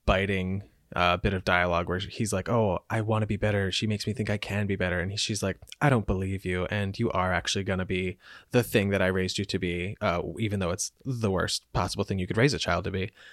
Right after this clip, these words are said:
Um, so yeah, losing the brother, I thought the same thing. I was like, "Does he know that she didn't do it?" And then when I realized that she did, that he didn't know that she didn't do it, I was like,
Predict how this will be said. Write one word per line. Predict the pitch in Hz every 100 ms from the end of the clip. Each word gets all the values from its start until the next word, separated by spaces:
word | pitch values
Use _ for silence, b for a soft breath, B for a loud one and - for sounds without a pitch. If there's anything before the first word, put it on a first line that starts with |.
| b
Um, | - 98 92
so | - 107 98 -
yeah, | 117
losing | 98 117 139
the | 131
brother, | 92 87 92
I | 85
thought | - 101
the | 101
same | 95 90
thing. | 92
I | 90
was | 92
like, | 90 -
"Does | - 98
he | 139 135
know | 113 95 110
that | 131
she | - 120
didn't | 110 98 -
do | 87 104
it?" | 151 175 - _ _ -
And | 113
then | 107
when | 98
I |
realized | 95 85 80
that | -
she | - 85
did, | - 110 -
that | 95
he | 107
didn't | 95 131 175
know | 98
that | 87
she | -
didn't | 90 85 85
do | 90
it, | 87 - b b b -
I | 98
was | 95 95
like, | 87 78